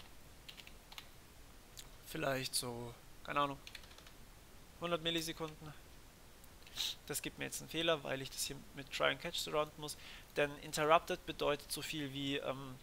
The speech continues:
ihr habt's gekillt mit der C P U oder sowas oder irgendwas anderes hat euren Thread gekillt. Und das kann auch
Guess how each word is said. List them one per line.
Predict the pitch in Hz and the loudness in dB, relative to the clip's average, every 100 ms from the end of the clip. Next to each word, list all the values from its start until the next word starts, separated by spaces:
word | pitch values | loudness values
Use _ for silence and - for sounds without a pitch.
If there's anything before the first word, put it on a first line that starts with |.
| - - - | -12 -12 4
ihr | 156 | 6
habt's | - | 6
gekillt | 147 - 175 - | 0 0 0 2
mit | 147 | 0
der | 135 | 0
C | - 135 | -2 -4
P | - | -4
U | 151 165 | 2 6
oder | 156 | 6
sowas | 143 151 143 | 6 6 6
oder | 135 131 143 | 4 4 4
irgendwas | 151 139 135 | 2 2 0
anderes | 143 156 147 | 2 4 2
hat | 151 | 2
euren | - 135 | 4 4
Thread | 135 139 | 2 -4
gekillt. | 147 - 156 | -4 -4 -6
Und | 151 | -4
das | 151 - | -2 0
kann | 170 | 2
auch | 170 | 0